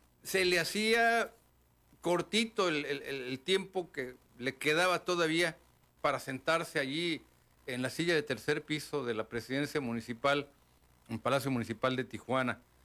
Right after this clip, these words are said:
Me imagino que en otras partes del estado también se haya registrado algún fenómeno similar. Pero el de Gastelum Buenrostro era de patología, era de enfermo mental.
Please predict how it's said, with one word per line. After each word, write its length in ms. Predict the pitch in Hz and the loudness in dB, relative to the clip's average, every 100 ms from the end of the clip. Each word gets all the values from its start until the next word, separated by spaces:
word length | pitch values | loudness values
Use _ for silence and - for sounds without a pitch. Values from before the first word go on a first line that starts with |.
| _ _ _ - - | _ _ _ -20 -12
Me 160 | 143 165 | -2 0
imagino 360 | 180 190 262 | 2 2 2
que 80 | 226 | 2
en 60 | 185 | 0
otras 260 | 185 170 | 0 -2
partes 440 | - 151 143 156 - | 0 0 0 -2 -2
del 160 | 120 | -4
estado 360 | 117 - 123 127 | -4 -2 0 0
también 260 | 117 110 113 | -4 -8 -4
se 100 | 110 | -4
haya 180 | 107 104 | -4 -10
registrado 720 | 107 107 123 123 113 104 113 92 - - | -8 -8 -6 -4 -2 0 -2 -6 -16 -8
algún 300 | 107 110 113 | -6 -4 -4
fenómeno 420 | 107 101 110 110 | -4 -6 -6 -6
similar. 540 | 110 131 156 190 170 - _ _ _ _ _ _ - _ _ _ _ | -4 0 4 4 2 -6 _ _ _ _ _ _ -20 _ _ _ _
Pero 140 | - 147 | -2 -2
el 80 | 123 | 0
de 100 | 117 | 0
Gastelum 380 | 117 - 156 | -2 -2 -4
Buenrostro 480 | 190 170 160 - 202 - _ _ _ | -2 -2 -2 -4 -6 -8 _ _ _
era 260 | 127 147 190 | -4 0 -2
de 100 | 180 | -4
patología, 1040 | - 117 117 110 104 123 147 202 170 127 _ _ _ _ - | -4 -4 -2 -4 -6 -8 -2 0 0 -4 _ _ _ _ -2
era 300 | 143 175 196 | 0 2 0
de 80 | |
enfermo 560 | 139 127 - 160 185 170 - | -2 -2 -2 0 0 -4 -8
mental. 400 | 120 120 165 | -6 -2 -2